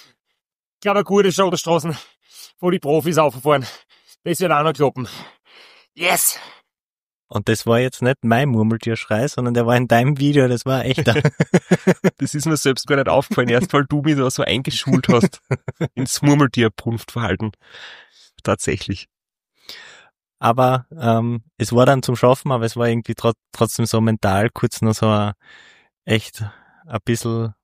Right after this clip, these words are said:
Speaker 2: ein bisschen ein Rückschlag, aber irgendwann hört da die Abfahrt vom Finestre auf und dann
Speaker 3: Aber die ist ewig, die
Speaker 2: Ja.
Speaker 3: ist ewig und,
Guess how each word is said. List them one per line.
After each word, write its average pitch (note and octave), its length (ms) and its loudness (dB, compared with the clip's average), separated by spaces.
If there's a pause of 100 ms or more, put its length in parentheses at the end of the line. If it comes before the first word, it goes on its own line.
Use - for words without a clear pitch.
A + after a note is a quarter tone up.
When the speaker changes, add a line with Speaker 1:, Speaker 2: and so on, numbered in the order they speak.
(180)
Speaker 2:
ein A2 80 -2
bisschen C#3+ 220 4
ein A#2 60 6
Rückschlag, G2+ 440 0
aber F#2+ 400 0 (440)
irgendwann A2 640 2 (200)
hört G#2 260 0
da G2+ 100 2
die G2+ 120 0
Abfahrt F#2+ 320 -2
vom G2+ 140 -4
Finestre F#2 480 -2
auf F2+ 160 -4
und G2 140 -4
dann F#2 140 2
Speaker 3:
Aber G2+ 40 0
die G#2+ 160 2
ist - 180 -2
ewig, G#2 600 0
die - 80 -2
Speaker 2:
Ja. A2+ 100 4
Speaker 3:
ist A2 140 -8
ewig B2 800 2
und, B2+ 140 -4